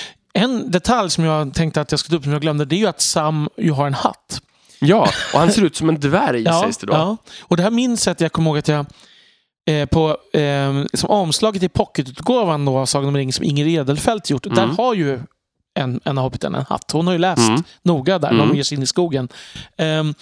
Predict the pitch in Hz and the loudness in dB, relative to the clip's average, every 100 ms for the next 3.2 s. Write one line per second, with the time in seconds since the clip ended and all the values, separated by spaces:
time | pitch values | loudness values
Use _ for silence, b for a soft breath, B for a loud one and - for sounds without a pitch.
0 | B B B B - 165 - - 180 240 | B B B B 0 0 -2 -4 0 0
1 | 269 233 233 202 180 - 247 208 165 147 | 0 0 0 0 -2 -2 0 0 0 0
2 | 135 143 160 160 190 180 226 - 190 165 | 0 0 0 0 0 0 -2 0 0 0
3 | 151 | 0